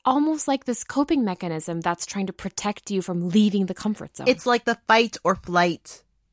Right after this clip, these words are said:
Speaker 1: Yeah.
Speaker 2: feeling, right? Like, yeah, you know, it's those things that tells you, like, your survival instincts are kicking in.
Speaker 1: Exactly. Yeah, yeah. And so if we keep listening to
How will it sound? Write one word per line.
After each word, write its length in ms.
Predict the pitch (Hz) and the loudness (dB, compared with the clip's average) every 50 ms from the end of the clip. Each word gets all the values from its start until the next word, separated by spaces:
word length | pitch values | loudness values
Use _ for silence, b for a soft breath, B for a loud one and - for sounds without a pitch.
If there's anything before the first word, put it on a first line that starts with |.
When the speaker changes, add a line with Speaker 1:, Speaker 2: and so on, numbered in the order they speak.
| _ _ _ _ _ _ - | _ _ _ _ _ _ -4
Speaker 1:
Yeah. 340 | - 214 247 285 302 277 220 175 | 0 2 2 4 4 4 4 4
Speaker 2:
feeling, 420 | 165 143 139 123 110 107 - - | 2 2 0 -2 -4 -6 -6 -2
right? 460 | 160 156 151 143 139 156 165 165 - - | 0 2 2 4 4 2 0 0 -2 -2
Like, 240 | 160 156 151 - - | -2 -4 -4 -4 -4
yeah, 240 | 151 147 143 135 - - | -4 -2 -2 -2 -4 -4
you 160 | - 170 170 151 | -4 -4 -4 -2
know, 220 | 143 135 160 170 | -2 -2 -2 -2
it's 200 | - 143 165 - | -4 -6 -8 -6
those 220 | - 190 190 185 180 | -2 -2 0 0 0
things 400 | - 208 208 214 214 202 190 175 | 0 0 2 2 2 0 0 0
that 160 | 190 160 - | 0 -2 0
tells 280 | - 208 196 202 190 175 | 0 0 0 0 0 -2
you, 60 | 170 | -2
like, 200 | 151 147 135 - | -4 -6 -6 -4
your 100 | 151 156 | -4 -4
survival 480 | - - 170 147 170 185 180 165 170 156 | -2 -2 2 4 4 4 4 4 2 0
instincts 500 | 147 127 131 - - 151 147 139 - - | -2 -2 -4 -6 -6 -6 -6 -6 -6 -8
are 100 | 147 143 | -8 -8
kicking 340 | - - - - 151 156 160 | -10 -12 -10 -8 -6 -4 -4
in. 300 | 147 120 107 - 147 - _ _ _ _ _ _ _ - | -4 -4 -4 -6 -10 -16 _ _ _ _ _ _ _ -10
Speaker 1:
Exactly. 720 | - 160 - - 165 170 196 190 - 160 143 135 143 143 _ _ _ | -10 -8 -8 -8 -8 -8 -8 -8 -10 -10 -10 -10 -12 -16 _ _ _
Yeah, 460 | - 170 185 208 240 233 208 160 135 | -4 0 2 2 4 2 2 0 -2
yeah. 380 | - 175 180 202 214 214 185 156 B B B B B B B B | -4 -4 0 2 2 4 2 0 B B B B B B B B
And 140 | 226 233 | -2 0
so 220 | - - 254 240 233 - | 0 2 0 0 0 0
if 180 | 226 - - | -2 -4 -2
we 120 | 240 233 214 | -2 -4 -2
keep 320 | - - 277 294 262 - | 0 2 4 4 4 2
listening 440 | 214 220 247 254 - 262 226 208 202 185 | 2 2 2 2 2 2 2 2 0 -2
to 220 | - - 180 | -2 -4 -4